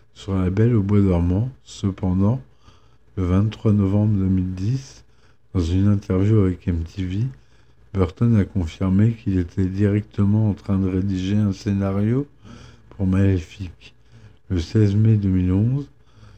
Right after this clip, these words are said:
The Hollywood Reporter a annoncé que Burton n'était plus attaché à Maléfique. Il a été rapporté que Burton réaliserait une adaptation en animation trois D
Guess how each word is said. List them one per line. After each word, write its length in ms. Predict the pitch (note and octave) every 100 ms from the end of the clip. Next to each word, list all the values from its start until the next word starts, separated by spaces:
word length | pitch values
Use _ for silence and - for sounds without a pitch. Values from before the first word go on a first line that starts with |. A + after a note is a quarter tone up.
| - -
The 140 | F2+ F#2
Hollywood 500 | G2 G#2 G2+ G#2 F#2+
Reporter 760 | F#2 F2 F#2+ F2 - A#2 A#2
a 120 | G2+
annoncé 460 | F2+ F#2 F2 - A2
que 140 | G#2+
Burton 560 | F#2+ F2+ E2 - G#2+ B2
n'était 300 | G#2 F#2 F#2
plus 260 | F#2+ A2+ G#2
attaché 640 | F#2+ - F#2+ - A#2+ B2+ - - - - - -
à 120 | F2+
Maléfique. 880 | F2 G2+ F#2+ F2 - F2 E2+ _ - _ _ _ _ - _ - _ _ -
Il 140 | F#2
a 40 | F#2
été 300 | F2 - G2+
rapporté 560 | G2 G2 F#2+ - C3+
que 160 | - -
Burton 580 | F#2+ F2+ - B2 B2 A#2+
réaliserait 640 | G2 F#2 F2+ F2+ F2+ G#2+
une 120 | G#2+
adaptation 680 | G2 F#2+ - G2 - - A#2+
en 120 | G2+ G2
animation 720 | F#2+ G2 F#2+ F2+ - G2+ F#2+ _
trois 180 | G#2+ G#2
D 280 | A2 G#2+